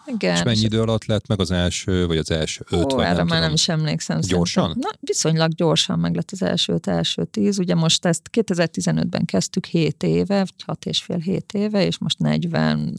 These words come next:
Speaker 1: akárhány befektetésnél járunk.
Speaker 2: Szép, szép ív.
Speaker 1: Néhány
Speaker 2: Pláne úgy, hogy munkát is, meg időt is raktok bele, nem csak
Speaker 1: Így
Speaker 2: pénzt
Speaker 1: van.
Speaker 2: adtok.
Speaker 1: Néhány azért már bezárt, de a nagy részük még talpon van.
Speaker 2: És akkor mond,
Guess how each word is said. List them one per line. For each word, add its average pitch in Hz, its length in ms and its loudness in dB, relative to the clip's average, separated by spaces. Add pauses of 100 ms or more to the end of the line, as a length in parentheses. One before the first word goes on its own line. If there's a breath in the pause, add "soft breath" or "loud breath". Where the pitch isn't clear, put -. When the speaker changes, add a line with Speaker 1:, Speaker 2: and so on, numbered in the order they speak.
(260)
Speaker 1:
akárhány - 480 -2
befektetésnél - 1000 -2
járunk. 196 360 2
Speaker 2:
Szép, - 340 0
szép - 320 -2
ív. 90 160 -4 (200)
Speaker 1:
Néhány 202 240 2
Speaker 2:
Pláne 139 140 4
úgy, 113 100 2
hogy 107 280 2
munkát 90 380 0
is, 104 100 -2
meg 95 100 2
időt 87 140 2
is 87 120 -2
raktok 85 260 -2
bele, 87 140 2
nem 82 120 0
csak - 160 -2
Speaker 1:
Így - 80 2
Speaker 2:
pénzt 82 180 0
Speaker 1:
van. - 160 0
Speaker 2:
adtok. - 380 -6
Speaker 1:
Néhány 175 500 2 (100)
azért 160 340 0
már 151 180 0
bezárt, 180 580 0
de 175 100 2
a 170 60 2
nagy - 260 -4
részük 147 360 -6
még - 220 -2
talpon - 600 -4
van. - 240 0 (360 loud breath)
Speaker 2:
És - 100 -6
akkor 107 160 2
mond, 117 180 2